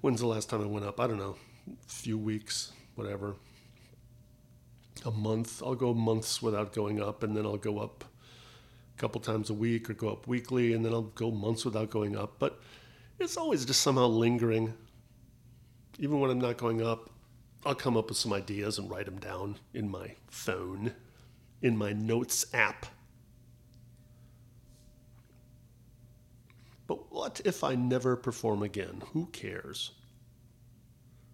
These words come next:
I enjoy it. And just like this, I mean, this is performative, right? I was just listening to Bo Burnham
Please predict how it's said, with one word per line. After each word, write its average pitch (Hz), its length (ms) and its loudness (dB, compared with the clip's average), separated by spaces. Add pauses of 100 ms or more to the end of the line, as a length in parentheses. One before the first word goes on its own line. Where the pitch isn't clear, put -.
(140)
I 247 100 0
enjoy 160 400 4
it. 202 280 -2 (2000)
And 156 100 4
just 214 140 2
like 123 180 0
this, 151 340 4
I 139 40 4
mean, 117 100 4
this 143 200 2
is 151 100 0
performative, 117 1120 2
right? 117 300 2 (460)
I - 40 0
was 123 160 0
just 127 180 -2
listening 131 440 2
to 113 500 0 (800)
Bo 110 220 2
Burnham 110 520 4